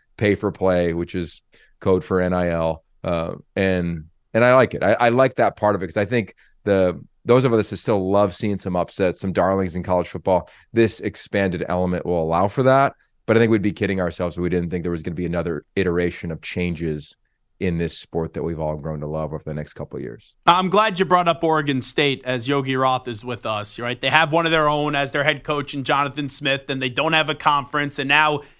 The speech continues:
Speaker 2: he's the head coach of Michigan State. I, I felt as if they st-, if they still had a conference, he would probably still remain there. I don't fault him for taking the Michigan State job, but what do you say to, to the Oregon State fan now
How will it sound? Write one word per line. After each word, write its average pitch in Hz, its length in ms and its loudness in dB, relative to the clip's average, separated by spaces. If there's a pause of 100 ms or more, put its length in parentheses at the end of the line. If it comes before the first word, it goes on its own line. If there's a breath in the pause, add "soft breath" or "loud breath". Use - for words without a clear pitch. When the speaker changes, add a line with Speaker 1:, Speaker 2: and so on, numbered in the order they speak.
(100 loud breath)
Speaker 2:
he's 175 200 0
the 175 80 2
head 156 200 0
coach 165 300 0
of 147 60 -4
Michigan 147 460 -2
State. 170 540 0 (440 soft breath)
I, 165 160 6
I - 20 6
felt 214 400 2
as 175 120 0
if 190 160 0
they 170 160 2
st-, - 280 -8
if 175 120 0
they 160 120 0
still 196 220 2
had 175 120 4
a 139 40 -2
conference, 208 540 4
he 175 100 -2
would 151 120 -6
probably 180 300 4
still 175 260 -2
remain 185 380 2
there. 165 180 6
I 175 120 6
don't 190 180 2
fault 170 340 2
him 170 160 2
for 156 140 -2
taking 165 320 -2
the 147 60 -4
Michigan 143 400 -2
State 196 320 0
job, 139 420 0 (280 soft breath)
but 156 100 2
what 196 140 2
do 226 60 -2
you 202 100 0
say 196 380 0
to, 151 420 -2
to 151 160 -6
the 147 160 -2
Oregon 156 460 -2
State 175 400 -4
fan 139 360 -2
now 131 400 2